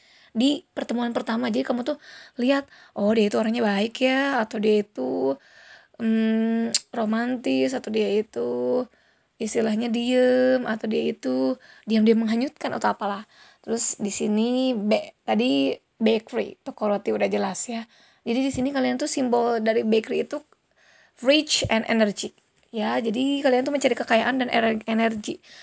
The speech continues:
Ketika kalian bertemu sama seseorang, kalian tuh pasti seneng sama orang yang cer-,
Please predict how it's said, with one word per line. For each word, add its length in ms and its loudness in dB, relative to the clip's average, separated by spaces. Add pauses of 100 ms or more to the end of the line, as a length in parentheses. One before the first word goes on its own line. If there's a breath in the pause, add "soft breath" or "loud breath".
(240 loud breath)
Ketika 560 -2
kalian 320 0
bertemu 240 0
sama 160 -4
seseorang, 640 0
kalian 240 -2
tuh 80 -4
pasti 240 -8
seneng 240 -2
sama 220 2
orang 160 0
yang 20 -4
cer-, 460 -4